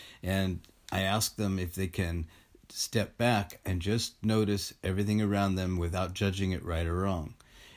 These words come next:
And <clears throat> just notice works into, "Oh, I see this completely differently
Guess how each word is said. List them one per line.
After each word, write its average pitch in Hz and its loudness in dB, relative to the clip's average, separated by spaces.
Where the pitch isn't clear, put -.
And 92 -2
<clears throat> 120 6
just 104 0
notice 117 4
works 104 0
into, 98 0
"Oh, 131 2
I 107 4
see 101 0
this 87 -4
completely 92 -2
differently 87 -2